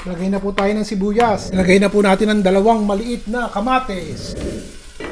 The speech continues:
Isa na po natin at hayaan nating maluto't malanta. O ngayon, dagdag ko na po ito, ang ating, ah, pinagpakuluan. Patisan ko na po, dalawang kutsyarang patis.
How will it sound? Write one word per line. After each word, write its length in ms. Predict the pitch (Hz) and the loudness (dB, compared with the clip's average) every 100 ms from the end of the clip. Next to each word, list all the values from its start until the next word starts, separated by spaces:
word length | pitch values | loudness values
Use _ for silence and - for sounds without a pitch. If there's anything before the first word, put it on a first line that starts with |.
| - | -6
Isa 160 | - 208 214 | 0 4 4
na 80 | |
po 100 | 233 240 | 6 6
natin 320 | 233 233 262 | 6 6 6
at 80 | 226 | 6
hayaan 320 | 196 214 220 | 4 4 4
nating 160 | 226 220 | 4 2
maluto't 340 | 214 233 226 214 | 4 4 2 2
malanta. 560 | 190 180 170 240 214 - - - - - - - - | 4 4 4 4 4 2 -12 -20 -20 -20 -18 -18 -14
O 160 | - 175 | -4 2
ngayon, 320 | 208 277 202 156 143 - - - - - - - - - | 6 8 6 0 -10 -14 -14 -14 -16 -14 4 4 4 -2
dagdag 320 | - - 196 196 | -6 -4 -2 -2
ko 100 | 208 | -2
na 140 | 202 | -2
po 160 | 202 202 | 0 -2
ito, 400 | 196 226 185 156 165 | 2 4 4 0 -8
ang 220 | 170 190 | 0 0
ating, 240 | 233 214 | 2 2
ah, 300 | 202 190 170 160 - - - - | 6 4 4 -2 -10 -16 -16 -4
pinagpakuluan. 840 | - 196 - - 190 214 233 208 151 131 - - - | 0 0 2 2 4 6 6 6 2 -6 -10 -10 -4
Patisan 400 | 190 220 208 208 | -2 -2 -2 0
ko 80 | 233 | 2
na 140 | 240 | 0
po, 240 | - 269 208 165 | 4 4 4 2
dalawang 320 | 185 202 196 | 2 2 0
kutsyarang 480 | 208 208 202 220 214 | 0 2 4 2 -2
patis. 560 | - 262 220 165 - | -2 4 4 2 -8